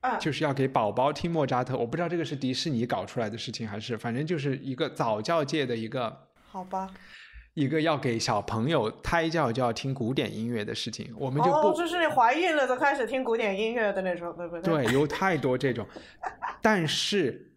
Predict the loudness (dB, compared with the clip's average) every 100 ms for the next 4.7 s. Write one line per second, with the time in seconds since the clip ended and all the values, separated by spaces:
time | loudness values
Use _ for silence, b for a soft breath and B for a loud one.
0 | _ _ -2 0 2 2 0 0 2 4
1 | 4 2 0 2 2 2 2 2 0 -2
2 | -6 -6 -6 -2 -2 -2 -4 -4 -4 -4
3 | -4 0 0 0 -2 -4 -4 -4 -4 -6
4 | -4 -4 -4 -4 -6 -6 -10